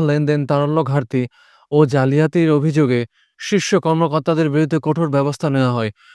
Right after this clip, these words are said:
পুনর্গঠন করা হয় পরিচালন পর্ষদ। এগুলোকে জরুরি তারল্য সহায়তাও দেওয়া হয়,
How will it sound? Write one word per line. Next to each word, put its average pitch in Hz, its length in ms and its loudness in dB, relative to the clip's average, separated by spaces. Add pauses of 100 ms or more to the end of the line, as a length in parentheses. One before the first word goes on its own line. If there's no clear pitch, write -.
(120)
পুনর্গঠন 170 560 0
করা 151 220 -2
হয় 151 200 -2
পরিচালন 156 500 -2
পর্ষদ। 135 400 -2 (420)
এগুলোকে 165 420 2
জরুরি 156 340 2
তারল্য 156 400 0
সহায়তাও 156 500 0
দেওয়া 131 240 0
হয়, 110 180 -4